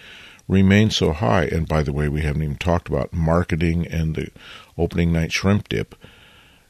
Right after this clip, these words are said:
as long as the costs of exhibition remain so high, it will be a terrible limiting and intimidating factor for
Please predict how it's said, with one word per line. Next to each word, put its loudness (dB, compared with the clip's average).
as 2
long 4
as 0
the -4
costs 2
of -2
exhibition 0
remain 2
so -2
high, -2
it 2
will 4
be 2
a -2
terrible 2
limiting 2
and 2
intimidating 0
factor -4
for 0